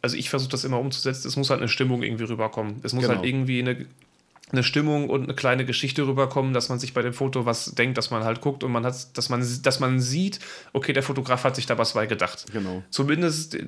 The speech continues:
Speaker 1: zumindest der vage Verdacht besteht, der Fotograf hätte sich da was bei gedacht, ähm, irgendwas zu machen und, ähm, ja, das ist halt, ähm, ich glaub, uns beiden bei sowas, ähm, ganz, ganz wichtig.
Speaker 2: Genau, richtig.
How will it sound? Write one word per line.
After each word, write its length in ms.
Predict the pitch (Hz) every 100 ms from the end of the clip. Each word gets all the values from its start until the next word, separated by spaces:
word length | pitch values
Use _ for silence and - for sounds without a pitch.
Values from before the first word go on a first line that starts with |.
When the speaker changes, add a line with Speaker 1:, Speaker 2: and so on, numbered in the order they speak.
| - -
Speaker 1:
zumindest 400 | 139 139 151 139
der 260 | 131 127 -
vage 340 | 127 139 170 175
Verdacht 420 | 139 131 151 -
besteht, 360 | 123 110 107
der 80 | 107
Fotograf 480 | - 117 104 101 104
hätte 180 | 110 107
sich 160 | 110
da 140 | 104 98
was 160 | 101
bei 100 | 98
gedacht, 440 | 101 104 123 - -
ähm, 240 | 113 113 123 - - -
irgendwas 560 | - 120 117 120 - -
zu 100 | 120
machen 380 | 117 120 117 -
und, 320 | 110 110 110
ähm, 280 | 113 113 113 _ _ _ _ -
ja, 100 | 98
das 220 | 107 -
ist 80 | -
halt, 220 | 98 98 - _
ähm, 300 | 98 98 95 -
ich 80 | -
glaub, 160 | 104 104
uns 160 | 104
beiden 380 | 98 104 104 113
bei 120 | 113 104
sowas, 440 | 104 104 - -
ähm, 280 | 107 104 107 -
ganz, 180 | 104
ganz 180 | 98 95
wichtig. 340 | 104 - - - 95
Speaker 2:
Genau, 340 | 104 92 92 - _ _ _ 104
richtig. 420 | 98 - -